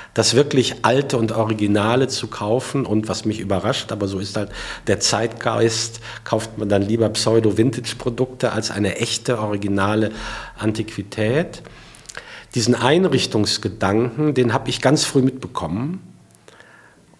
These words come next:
und bin dann teilweise, äh, mit zwanzig, dreißig, vierzig Gemälden in eine solche Villa gegangen und hinterher hatten die Bilder ihren Platz und sie hatten einen guten Platz.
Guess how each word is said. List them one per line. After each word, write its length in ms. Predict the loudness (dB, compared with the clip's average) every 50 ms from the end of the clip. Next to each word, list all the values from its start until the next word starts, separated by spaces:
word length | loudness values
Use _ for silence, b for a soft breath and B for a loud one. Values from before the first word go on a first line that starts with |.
| _ _ _ -20 -20 _ _ _ _ _ _ -4
und 480 | 0 0 0 0 0 -6 -12 -2 0
bin 160 | 2 4 4
dann 180 | 4 2 2 0
teilweise, 1080 | 0 2 2 2 4 4 4 4 4 4 4 2 4 4 4 2 0 -2 -4 -8 -6 -6
äh, 20 |
mit 120 | -4 -2
zwanzig, 320 | 0 0 0 0 0 -4 -2
dreißig, 360 | -2 -2 -2 -2 -4 -4 -2
vierzig 320 | -4 -2 -2 -4 -4 -4
Gemälden 540 | -2 0 2 4 6 6 4 4 2 2 2
in 140 | 2 0 0
eine 200 | 0 0 0 0
solche 520 | 0 0 0 0 0 0 -2 -4 -2 0
Villa 260 | 0 2 2 2 2 0
gegangen 600 | -2 -4 -4 -2 0 0 0 0 0 0 0 -2
und 160 | -4 -4 -2
hinterher 680 | -2 -2 -2 0 0 0 0 0 0 0 -2 -2 -4 -6 B B B B B B B
hatten 360 | -4 -4 -4 -2 -2 -2 -2
die 100 | 0 -2
Bilder 400 | 2 4 4 4 4 4 2 2
ihren 320 | 2 2 2 2 0 -2 -2
Platz 480 | -2 -2 0 0 -2 -4 -4 -4 -6
und 220 | -4 -4 -4 -4 -2
sie 160 | -4 -4 -4
hatten 240 | -4 -2 -4 -2 0
einen 300 | 0 2 2 2 0 2
guten 380 | 2 0 0 0 -2 -4 -4
Platz. 580 | -4 -6 -8 -8 -8 -6 -8 -8 -8 -8 -10